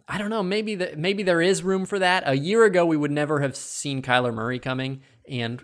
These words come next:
you know, I, who knows how close we got to having Kyler Murray, but it seems like we kinda got a little close,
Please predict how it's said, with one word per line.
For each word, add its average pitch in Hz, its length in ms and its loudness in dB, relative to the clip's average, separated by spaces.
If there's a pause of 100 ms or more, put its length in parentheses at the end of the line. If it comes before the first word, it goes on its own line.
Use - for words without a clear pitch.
you 277 120 -6
know, 381 300 -2
I, 147 120 4
who 180 160 -2
knows 233 220 0
how 139 100 6
close 123 320 -2
we 117 100 -6
got 110 240 -4
to 110 60 -10
having 104 300 -4
Kyler 107 280 -6
Murray, 104 300 -10 (160)
but 113 220 0 (100)
it 143 200 -14
seems 151 220 -6
like 120 160 0
we 98 80 -12
kinda 131 260 -4
got 107 220 -6
a 117 60 -10
little 175 200 -2
close, 127 400 -4